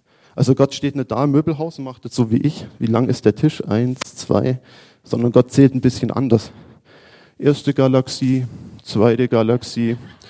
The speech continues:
dritte Galaxie, vierte Galaxie, fünfte, sechste, siebte. Hm, nee, es langt nicht. Wir machen weiter.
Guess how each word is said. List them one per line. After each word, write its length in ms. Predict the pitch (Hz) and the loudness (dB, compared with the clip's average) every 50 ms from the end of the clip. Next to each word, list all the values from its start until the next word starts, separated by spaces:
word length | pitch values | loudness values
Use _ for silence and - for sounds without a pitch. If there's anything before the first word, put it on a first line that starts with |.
| - - - - - - - | -20 -20 -20 -20 -20 -10 2
dritte 300 | 151 170 165 - 165 151 | 2 4 4 4 4 4
Galaxie, 720 | - 156 151 147 147 147 - - - 147 139 135 143 135 - - - - - - | 6 6 6 8 6 4 4 2 2 2 4 4 4 2 -2 -6 -12 -16 -16 -14
vierte 460 | - - - - 185 175 - 170 160 | -12 -10 2 4 4 6 6 4 2
Galaxie, 680 | - 151 147 143 143 139 - - - - 147 147 143 131 - - - - - - - - - - - | 4 4 4 4 4 2 0 -2 -2 2 4 4 4 2 0 -6 -16 -20 -20 -20 -20 -20 -20 -20 -16
fünfte, 760 | - - 160 151 151 156 151 - - - - 139 135 139 139 127 - - - - | 0 2 4 4 4 2 -4 -8 -2 4 6 6 6 6 4 0 -6 -14 -18 -18
sechste, 960 | - - - - - - 135 139 135 - - - - - 131 131 127 123 123 - - - - - - - - _ _ _ | -18 -14 -14 -4 0 2 2 2 0 -4 -10 -16 -4 0 2 2 4 2 0 -4 -10 -20 -20 -20 -20 -20 -20 _ _ _
siebte. 680 | - - - 151 151 - - _ _ _ - 156 147 139 127 - - - - - - _ _ _ _ - - - _ _ _ _ _ - - - | -12 -2 2 2 2 2 0 _ _ _ 4 4 4 2 0 -8 -14 -18 -20 -20 -20 _ _ _ _ -20 -20 -20 _ _ _ _ _ -20 -14 -8
Hm, 220 | 165 156 139 127 - - - - - - - - - _ | -4 -2 -2 -2 -4 -8 -16 -20 -20 -20 -20 -20 -20 _
nee, 220 | - 151 135 131 135 | -4 0 4 6 6
es 160 | 123 - - | 6 6 2
langt 320 | 117 117 120 117 - - | 0 -2 -2 -4 -6 -4
nicht. 200 | 117 117 107 - - - | -4 -4 -4 -4 -4 -2
Wir 120 | 220 180 | 0 2
machen 260 | 139 123 120 127 117 110 | 4 2 2 2 0 0
weiter. 340 | 110 113 120 - - 101 | 2 2 2 2 0 -4